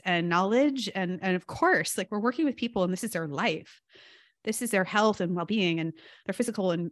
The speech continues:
mental and emotional well-being. It, it's serious, right? It's not something to take lightly.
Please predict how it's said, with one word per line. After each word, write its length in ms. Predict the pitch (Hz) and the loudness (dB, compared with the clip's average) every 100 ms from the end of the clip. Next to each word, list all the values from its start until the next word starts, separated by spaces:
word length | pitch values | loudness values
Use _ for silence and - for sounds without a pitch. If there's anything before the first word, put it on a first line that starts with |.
| - | -2
mental 220 | 190 185 | -2 0
and 80 | 180 | 2
emotional 420 | 202 294 226 180 | 2 0 0 -2
well-being. 480 | 160 160 165 160 170 | -2 -2 -4 -4 -6
It, 120 | - - | -8 -6
it's 180 | 233 | -6
serious, 540 | - 370 175 151 175 - | -4 -4 -4 -4 -6 -6
right? 180 | 185 196 | -6 -6
It's 240 | 185 - | -6 -6
not 280 | 208 220 - | -4 -4 -4
something 240 | 202 190 | -8 -8
to 100 | - | -10
take 160 | - 175 | -12 -6
lightly. 520 | 185 220 190 175 160 | 0 0 0 -4 -6